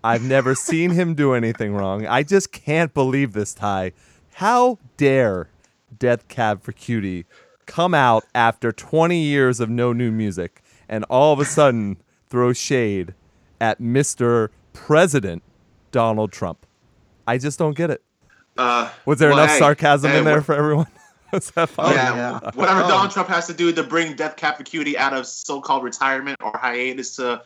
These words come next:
Speaker 2: make a song slandering him, then so be it.
Speaker 1: Well, then, Ty, what did you think of the song?
Speaker 2: I thought the song, it was, it was pretty good, but I think it's more like a, not really an aggressive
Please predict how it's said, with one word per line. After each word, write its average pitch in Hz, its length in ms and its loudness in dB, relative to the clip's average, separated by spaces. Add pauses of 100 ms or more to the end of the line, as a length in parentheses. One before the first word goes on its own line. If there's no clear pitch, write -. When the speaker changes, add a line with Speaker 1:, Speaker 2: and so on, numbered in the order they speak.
(160)
Speaker 2:
make 131 180 -6
a 127 60 -2
song 127 440 0
slandering 127 600 -4
him, 131 300 -6
then 113 260 -2
so 113 200 -2
be 117 200 -4
it. 90 180 -8 (300)
Speaker 1:
Well, 135 100 0
then, 135 160 0
Ty, 139 280 4
what 127 240 0
did 131 120 -4
you 131 100 -2
think 123 220 -4
of 104 60 -8
the 101 80 -8
song? 82 260 -8 (480)
Speaker 2:
I 170 80 2
thought 302 260 0
the 339 60 -2
song, 220 480 2
it 185 100 -6
was, - 360 -12
it 175 40 -4
was 233 140 -4
pretty 330 280 0
good, 139 500 0
but 131 340 0
I 143 60 -2
think 220 180 -4
it's - 160 -6
more 165 400 2
like 139 240 -2
a, 117 400 0
not 156 220 0
really 147 240 -2
an 120 100 -6
aggressive 139 720 -6